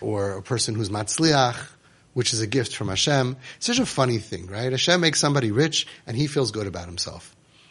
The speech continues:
You have other people who work much harder, have much better ideas, much more toigluch, they're much more, uh, creative, and much more, um, toigluch. How do you say that? I forgot. Right? And, and, and they don't do well.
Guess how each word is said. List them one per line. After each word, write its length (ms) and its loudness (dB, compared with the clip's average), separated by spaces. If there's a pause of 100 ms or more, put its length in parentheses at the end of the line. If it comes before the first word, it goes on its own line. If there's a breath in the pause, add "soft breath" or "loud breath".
(200 soft breath)
You 100 0
have 100 2
other 240 6
people 420 2
who 100 2
work 220 4
much 220 4
harder, 400 4 (320 loud breath)
have 100 -2
much 280 2
better 200 4
ideas, 580 -2 (100)
much 280 0
more 220 4
toigluch, 720 2
they're 260 -4
much 280 -4
more, 320 0 (420 loud breath)
uh, 140 0
creative, 560 6
and 100 2
much 220 2
more, 600 0 (460 soft breath)
um, 480 -2 (100)
toigluch. 400 0
How 120 -4
do 80 -2
you 40 -2
say 180 -2
that? 260 -10
I 60 -8
forgot. 420 -10 (420 loud breath)
Right? 240 2 (260)
And, 200 6
and, 240 4
and 240 6
they 80 10
don't 240 6
do 100 4
well. 300 4